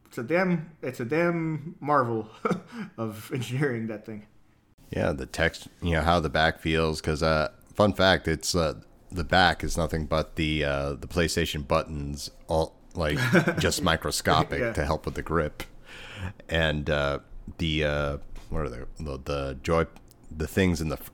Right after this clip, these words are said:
Speaker 2: in the middle there, what are they called, the levers or whatever?
Speaker 1: Sticks?
Speaker 2: Sticks, thank you.
Speaker 1: <laughs>
Speaker 2: The, the sticks, they, they're also textured. Uh, typically, I had to, like, buy those little things that you put on
Speaker 1: <laughs>
Speaker 2: top of it for the P S four for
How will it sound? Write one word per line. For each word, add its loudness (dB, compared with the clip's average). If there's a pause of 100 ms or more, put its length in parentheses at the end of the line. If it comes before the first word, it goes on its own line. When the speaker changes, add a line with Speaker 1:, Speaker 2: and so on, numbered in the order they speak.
Speaker 2:
in -2
the -6
middle -8
there, -8
what -2
are -2
they -4
called, -4
the -6
levers 0
or -2
whatever? 0
Speaker 1:
Sticks? -12 (840)
Speaker 2:
Sticks, 0
thank 0
you. 0 (200)
Speaker 1:
<laughs> -8
Speaker 2:
The, 6 (360)
the 4
sticks, 8
they, 6
they're 2
also 2
textured. 0
Uh, 2
typically, 2
I 4
had 2
to, 0
like, 0 (180)
buy 4
those -2
little 0
things 0
that 2
you 4
put 4
on 2
Speaker 1:
<laughs> -2
Speaker 2:
top -2
of -8
it -2
for -4
the -6
P -2
S -2
four -2
for 0